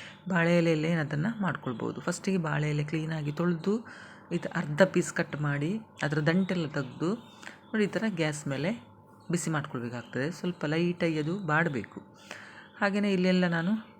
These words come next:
ಬಾಡಿಸಿ ಇಟ್ಕೊಳ್ತಾ ಇದ್ದೇನೆ. ಅದಕ್ಕೆ ಕಟ್ಟಲಿಕ್ಕೆ ಸಹ, ಆ, ಬಾಳೆದು ನಾರು ಉಂಟಲ್ಲ, ಅದು ಇದ್ರೆ ಒಳ್ಳೆಯದು. ಇಲ್ಲ ಅಂತ ಹೇಳಿದ್ರೆ ನೂಲಲ್ಲಿ ಸಹ ಕಟ್ಬೋದು. ನೋಡಿ ಈ ಥರ, ಆ, ಫೋಲ್ಡ್ ಮಾಡ್ಕೊಳ್ಬೇಕು. ಫೋಲ್ಡ್ ಅಂತ ಹೇಳಿದ್ರೆ ಈ ಥರ ರೌಂಡ್ ಶೇಪಲ್ಲಿ, <clears throat> ರೌಂಡ್ ಶೇಪಲ್ಲಿ ಈ ಥರ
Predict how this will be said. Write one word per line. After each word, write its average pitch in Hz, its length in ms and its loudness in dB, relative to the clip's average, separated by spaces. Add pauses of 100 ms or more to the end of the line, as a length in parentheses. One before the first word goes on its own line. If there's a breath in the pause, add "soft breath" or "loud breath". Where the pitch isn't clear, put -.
(180)
ಬಾಡಿಸಿ 156 340 0
ಇಟ್ಕೊಳ್ತಾ 147 420 -2
ಇದ್ದೇನೆ. 135 380 -2 (760 loud breath)
ಅದಕ್ಕೆ 202 500 0
ಕಟ್ಟಲಿಕ್ಕೆ 202 580 0
ಸಹ, 202 360 -2 (160)
ಆ, 165 180 -4
ಬಾಳೆದು 175 460 2
ನಾರು 170 340 2
ಉಂಟಲ್ಲ, 147 320 -2 (600 loud breath)
ಅದು 185 180 2
ಇದ್ರೆ 170 240 2
ಒಳ್ಳೆಯದು. 151 380 -2
ಇಲ್ಲ 208 160 2
ಅಂತ 190 160 2
ಹೇಳಿದ್ರೆ 180 300 2
ನೂಲಲ್ಲಿ 170 400 2
ಸಹ 151 120 -6
ಕಟ್ಬೋದು. 139 440 -6
ನೋಡಿ 160 100 -2
ಈ 170 40 -2
ಥರ, 185 160 -2 (640)
ಆ, 175 60 -4 (600)
ಫೋಲ್ಡ್ 170 300 2
ಮಾಡ್ಕೊಳ್ಬೇಕು. 131 640 -4
ಫೋಲ್ಡ್ 160 220 -2
ಅಂತ 151 140 -6
ಹೇಳಿದ್ರೆ 185 200 -2
ಈ 190 40 -4
ಥರ 202 160 -2 (520 loud breath)
ರೌಂಡ್ 185 280 12
ಶೇಪಲ್ಲಿ, - 480 0 (340)
<clears throat> 151 440 -2
ರೌಂಡ್ 170 260 -2
ಶೇಪಲ್ಲಿ 151 400 -4
ಈ - 100 -10
ಥರ 160 120 -6